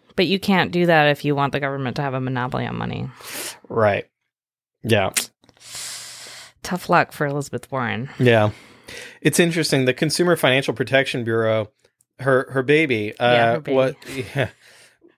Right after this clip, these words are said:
Speaker 2: was, uh, created within the Federal Reserve. Uh, and so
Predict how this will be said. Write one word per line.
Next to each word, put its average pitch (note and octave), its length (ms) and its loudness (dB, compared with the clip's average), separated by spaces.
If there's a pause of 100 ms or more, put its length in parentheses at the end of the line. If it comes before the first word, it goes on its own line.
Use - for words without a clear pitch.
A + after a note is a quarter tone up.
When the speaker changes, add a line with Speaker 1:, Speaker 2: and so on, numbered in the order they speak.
Speaker 2:
was, D3 460 2
uh, C3+ 260 6
created D#3 600 2
within D3+ 480 0
the B2+ 100 0
Federal B2+ 300 2
Reserve. A#2+ 540 -2 (440)
Uh, - 20 2 (380)
and B2+ 220 -2
so B2+ 360 0